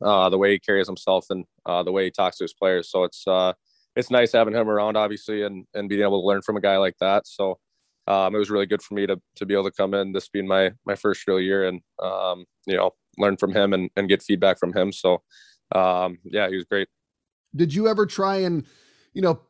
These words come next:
Speaker 2: pick the minds of a, of a Logan Couture or an Erik Karlsson or a Brent Burns? Obviously, you know, we're talking forwards and defensemen here, but, you know, these guys have so much experience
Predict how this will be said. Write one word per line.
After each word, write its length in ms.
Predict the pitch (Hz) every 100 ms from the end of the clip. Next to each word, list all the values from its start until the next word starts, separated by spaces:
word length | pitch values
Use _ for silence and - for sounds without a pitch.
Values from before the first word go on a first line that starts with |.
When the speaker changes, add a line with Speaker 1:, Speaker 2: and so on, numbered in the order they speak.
| _ _ -
Speaker 2:
pick 200 | 190 -
the 80 | 165
minds 580 | 160 165 170 170 165
of 120 | 147 151
a, 40 |
of 180 | 151 147
a 40 |
Logan 380 | 147 156 156 147
Couture 560 | 139 - 175 180 175 170
or 160 | 147
an 60 | 143
Erik 220 | 143 123
Karlsson 640 | 156 165 160 - 160 160
or 100 | 147
a 60 | 131
Brent 280 | 131 143 117
Burns? 360 | 151 156 147
Obviously, 440 | 156 147 143 - 139
you 60 |
know, 80 | 131
we're 100 | 127
talking 340 | 127 131 113
forwards 440 | 107 143 135 131 104
and 100 | 113
defensemen 500 | 107 170 170 139 139
here, 200 | 135 147
but, 200 | 135 135 - _
you 60 | 240
know, 60 |
these 180 | 185 165
guys 240 | 180 165
have 140 | 160 139
so 220 | - 175
much 200 | 170 143
experience 800 | 139 - - 160 160 151 135